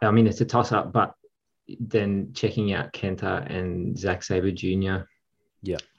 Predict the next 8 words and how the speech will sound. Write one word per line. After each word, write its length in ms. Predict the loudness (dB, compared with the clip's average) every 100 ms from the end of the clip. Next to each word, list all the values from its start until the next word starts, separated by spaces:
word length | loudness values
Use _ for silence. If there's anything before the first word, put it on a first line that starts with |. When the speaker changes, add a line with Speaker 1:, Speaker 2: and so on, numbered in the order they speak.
| -6
Speaker 1:
And, 340 | 0 2 2 0 -8 _ -2
um, 300 | 2 2 4
it 80 | 8
also, 480 | 10 10 8 8 6 2 -10 _
in 420 | 4 6 6 2 -6 _ _
watching 400 | 6 6 6 4
that 160 | 4 2
match, 380 | 2 0 -2